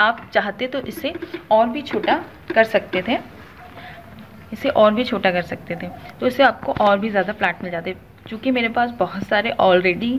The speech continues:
हैं इसके plant, इसलिए मैं इसको ज़्यादा multiply नहीं कर रही हूँ। आप देखिए, अब होगा क्या कि, आ, ये जो होंगे इसके पहले roots निकलेंगे,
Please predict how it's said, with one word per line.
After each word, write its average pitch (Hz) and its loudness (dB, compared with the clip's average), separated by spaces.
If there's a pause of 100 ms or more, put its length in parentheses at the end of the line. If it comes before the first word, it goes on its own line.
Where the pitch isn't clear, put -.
(340)
हैं 208 0
इसके 233 -10
plant, 202 -2
इसलिए 220 -8
मैं 220 -4
इसको 214 -4
ज़्यादा 190 2
multiply 190 0
नहीं 202 -6
कर 196 -8
रही 214 -4
हूँ। 320 -6 (880)
आप 202 2
देखिए, 185 -2 (180)
अब 254 -4 (220)
होगा 214 2
क्या 247 -2 (500)
कि, 311 -6 (800)
आ, 208 2 (160)
ये 247 2
जो 262 -2
होंगे 214 0
इसके - -2
पहले 226 4
roots 226 0
निकलेंगे, 175 -6